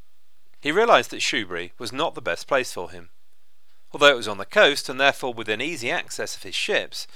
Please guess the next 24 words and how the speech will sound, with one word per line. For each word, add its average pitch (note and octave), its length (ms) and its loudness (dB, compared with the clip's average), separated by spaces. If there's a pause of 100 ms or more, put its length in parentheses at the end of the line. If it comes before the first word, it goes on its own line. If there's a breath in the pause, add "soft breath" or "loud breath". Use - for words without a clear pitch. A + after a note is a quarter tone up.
(260 loud breath)
being D3+ 180 2
stuck - 320 2
away C3 260 2
in G2 60 -6
the G2+ 80 -10
southeastern C#3 640 -4
corner G#2+ 300 -8
of G2 80 -8
Essex - 400 -6 (260 loud breath)
didn't D3+ 300 0
give G#2 180 -6
easy A#2 340 -6
access F#2+ 440 -8
to - 180 -10
any G#2 180 0
other A2+ 180 0
parts F2+ 380 -4
of A2+ 60 -12
the A#2 60 -8
country, C3+ 520 -8 (360)
and A#2 120 0
he D3 120 -2
needed D3 280 0
access G#2 540 -2